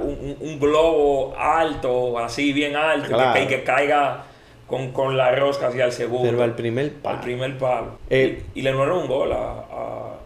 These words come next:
Speaker 2: Sí, a, a Joao Félix, porque la paró, la paró con la mano. Pa' mí estuvo bien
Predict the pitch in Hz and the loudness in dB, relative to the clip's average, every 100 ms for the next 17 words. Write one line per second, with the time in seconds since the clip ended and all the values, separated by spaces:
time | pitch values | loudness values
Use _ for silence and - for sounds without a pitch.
0 | - - - 147 135 123 120 120 110 120 | -18 -12 -2 2 4 4 4 2 2 2
1 | 127 127 131 131 107 98 - - - 113 | 4 4 4 0 0 -4 -10 -20 -8 -2
2 | 113 113 110 113 127 131 117 110 110 120 | 2 2 4 4 4 4 2 0 0 0
3 | 139 143 160 131 120 - - - - 123 | 0 0 -2 -2 -6 -10 -14 -12 -4 -2
4 | 151 180 180 165 160 | 2 2 2 2 2